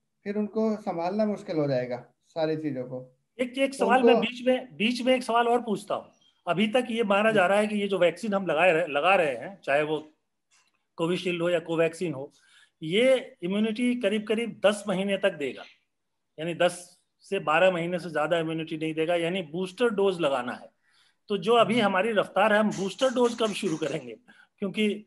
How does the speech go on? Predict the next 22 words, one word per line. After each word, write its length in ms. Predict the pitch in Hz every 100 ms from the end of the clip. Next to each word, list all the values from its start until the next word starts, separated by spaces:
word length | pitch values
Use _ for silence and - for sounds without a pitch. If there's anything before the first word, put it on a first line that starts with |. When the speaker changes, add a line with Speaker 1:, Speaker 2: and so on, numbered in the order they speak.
| 160
Speaker 1:
Yes, 120 | 175
Speaker 2:
अब 80 | 175
तो 140 | 214
Speaker 1:
sir। 80 | 180
Speaker 2:
वे-, 160 | 185 170
vaccine 280 | 160 185
लगना 360 | 214 170 175 220
शुरू 260 | 214 180 175
हुआ 140 | 160
है। 260 | 190 214 - _ 165
मुझे 160 | 196
लगता 260 | 196 - 202
है 80 | 208
कि 100 | 208
पहला 400 | 175 135 180 214
और 160 | 196
दूसरा 320 | 170 156 208
dose 260 | 220 208 220
ही 140 | 247
जो 140 | 220 160
है, 220 | 160 196
वो 400 | 180 202 202